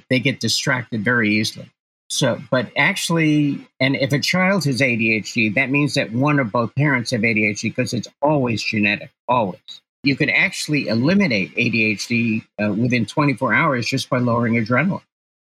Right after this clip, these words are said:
You know, they put kids on drugs like Ritalin, Strattera, Adderall, and these drugs all have side effects like sudden death. And i-, if a child doesn't have A D H D and you put them on one of these drugs,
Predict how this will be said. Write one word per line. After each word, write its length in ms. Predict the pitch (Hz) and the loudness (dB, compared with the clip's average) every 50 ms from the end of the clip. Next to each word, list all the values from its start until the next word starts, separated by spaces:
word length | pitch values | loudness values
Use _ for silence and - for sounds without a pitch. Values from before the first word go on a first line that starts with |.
| _ | _
You 100 | - 139 | 0 2
know, 120 | 131 135 131 | 2 2 2
they 320 | 127 123 - 120 127 120 | 0 -4 -4 -2 -2 -2
put 240 | 104 - 151 147 - - _ _ _ _ - | 0 0 -2 -2 -2 -4 _ _ _ _ -2
kids 320 | - 143 143 135 123 - | 0 0 0 0 0 -2
on 300 | 135 120 117 113 107 - _ _ - | 0 0 0 -2 -2 -6 _ _ -4
drugs 320 | - 135 127 120 120 117 - | 0 0 2 2 0 0 0
like 140 | 123 117 | 0 0
Ritalin, 440 | 101 110 127 127 117 131 127 127 127 | 0 0 0 0 2 2 2 2 2
Strattera, 720 | 131 - - - 107 92 - 117 120 127 120 117 117 - - | 0 0 -2 -2 -4 -4 -2 0 0 2 2 2 0 0 0
Adderall, 520 | 113 123 123 123 113 113 107 120 127 120 | -2 0 0 0 0 0 0 0 0 2
and 120 | 127 127 | 2 4
these 240 | 143 160 185 202 190 - | 4 4 2 2 -2 -4
drugs 360 | - - 160 156 147 113 139 | -2 0 0 0 0 0 0
all 160 | 139 139 143 | 2 2 2
have 160 | 143 135 110 | 2 0 0
side 260 | - - 139 139 131 | -2 -2 0 0 0
effects 280 | 135 117 135 117 - - | 0 -2 -2 -2 -2 -4
like 120 | 117 101 | -4 -4
sudden 340 | - - - 135 117 120 113 | -2 0 0 0 0 0 0
death. 320 | 101 117 117 98 85 - _ _ _ _ _ - | 0 0 0 -2 -4 -8 _ _ _ _ _ -4
And 140 | 131 127 127 | -2 0 0
i-, 180 | 120 117 - - | 0 -2 -4 -8
if 120 | - 107 113 | -6 -4 -2
a 60 | 113 | -2
child 420 | - - 180 180 170 170 165 156 | 0 0 0 2 2 2 0 0
doesn't 320 | 123 151 147 127 127 123 113 | 0 0 0 0 -2 -2 0
have 240 | 139 175 185 175 156 | 2 2 2 2 2
A 120 | 143 135 | 0 0
D 220 | 123 117 110 104 | 0 0 0 0
H 200 | 104 104 - - | -2 -2 -4 -6
D 380 | - 117 98 92 107 113 - - - | -4 -4 -4 -4 -4 -4 -6 -4 -2
and 120 | 127 123 | 0 0
you 80 | 131 123 | 0 0
put 180 | - 151 151 | 0 0 0
them 120 | - 135 127 | 0 0 0
on 220 | 123 120 120 117 | 0 2 2 2
one 160 | 117 127 127 | 2 2 2
of 80 | 127 113 | 2 2
these 180 | 117 120 110 - | 0 0 -2 0
drugs, 420 | - 123 117 113 113 110 - - | 0 0 2 2 0 0 -4 -10